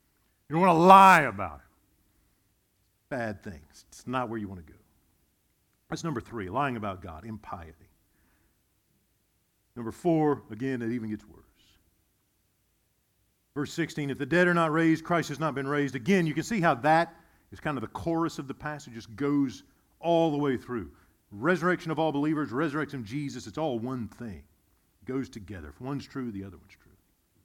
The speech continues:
The dead are not raised, verse sixteen, then Christ has not been raised. And if Christ has not been raised, seventeen, your faith is futile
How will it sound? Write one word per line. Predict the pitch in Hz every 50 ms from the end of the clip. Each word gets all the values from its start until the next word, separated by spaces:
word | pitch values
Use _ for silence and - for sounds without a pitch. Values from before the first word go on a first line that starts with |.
| _ _ _ _ _ _ _ _ _ _ _ _ _ _ _ _ _ _ _ _ _ _ _ _ _ _ _ _ _ _ _ _ _ _ _ _ _ _ _ _ _ _ _ _ _ _ _ _ _ _ _ _ _ _
The | 113
dead | 98 - 175 190
are | 196
not | 196 190 180 156
raised, | 175 175 170 165 131
verse | 113 156 160 - -
sixteen, | - 180 170 - - 175 175 165 160
then | 151 143 131
Christ | - - - 190 196 - - -
has | 110 90
not | 95 92 85 _
been | - 95
raised. | 85 - - _ _ _ _ _ _ _ _ _ _ -
And | 107
if | 107 101
Christ | _ - - 190 180 165 -
has | 165 139
not | 143 165 147
been | 135 143 139
raised, | 143 143 139 135 127 -
seventeen, | - 240 240 160 123 98 - 110 101 107 113 - _ _ _ _ _ _ _ _ _ _ _ _ _ _
your | 110 120 123
faith | 117 - - - 196 185 180 180 -
is | 135 113 - -
futile | _ 175 180 160 165 - 107 98 92 87 87 87